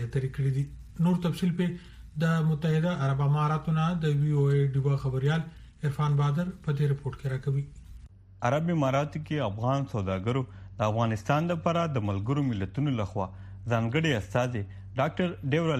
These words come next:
Speaker 2: لاینز سره ناسته کړې او په افغانستان لګېدلې نړیوال مالي بندیزونو په هکله یې ورته خپلې ستونزې ویلي چې افغانستان سوداګرو ته د خوراکي توکو شیانو د پیسو په انتقال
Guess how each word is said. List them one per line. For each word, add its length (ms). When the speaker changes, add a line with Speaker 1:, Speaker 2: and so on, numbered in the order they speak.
Speaker 2:
لاینز 340
سره 200
ناسته 340
کړې 200
او 120
په 140
افغانستان 580
لګېدلې 520
نړیوال 360
مالي 300
بندیزونو 500
په 120
هکله 260
یې 100
ورته 220
خپلې 320
ستونزې 400
ویلي 280
چې 80
افغانستان 680
سوداګرو 460
ته 60
د 80
خوراکي 460
توکو 320
شیانو 400
د 100
پیسو 220
په 80
انتقال 480